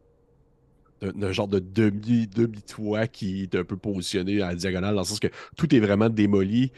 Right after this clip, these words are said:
mais en même temps, tout se tient encore un peu. Fait que c'est vraiment des piliers de pierre placés à la diagonale, des,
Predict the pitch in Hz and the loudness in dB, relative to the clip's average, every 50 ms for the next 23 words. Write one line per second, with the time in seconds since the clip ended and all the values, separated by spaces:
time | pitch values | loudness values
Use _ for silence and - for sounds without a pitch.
0 | - - - _ - 98 98 104 101 101 98 95 92 - 117 123 123 127 - 139 | -20 -20 -20 _ -8 -2 0 0 2 2 0 -2 -2 -2 0 -2 -2 -4 -6 -10
1 | 131 - - 113 98 - - - 120 113 120 123 104 95 - 113 110 107 104 92 | -8 -6 -6 -6 -6 -6 -8 -6 -4 -2 -2 -2 -4 -4 -2 -2 -2 -2 -4 -6
2 | 85 - 120 127 - 107 87 - - - 95 95 101 110 117 104 92 - - 110 | -8 -6 -8 -6 -6 -8 -10 -10 -8 -8 -4 -4 -2 -2 -2 -2 -4 -4 -6 -4
3 | 107 104 98 - - - 113 107 107 107 107 107 101 - - 104 92 - - 104 | -2 -2 -4 -4 -6 -4 0 0 2 2 0 -2 -2 -4 -4 -6 -6 -4 -4 -6
4 | 90 87 87 85 98 92 90 95 90 101 107 110 110 110 110 107 98 95 92 85 | -6 -6 -8 -8 -8 -6 -6 -6 -6 -6 -6 -4 -4 -4 -4 -4 -6 -6 -8 -8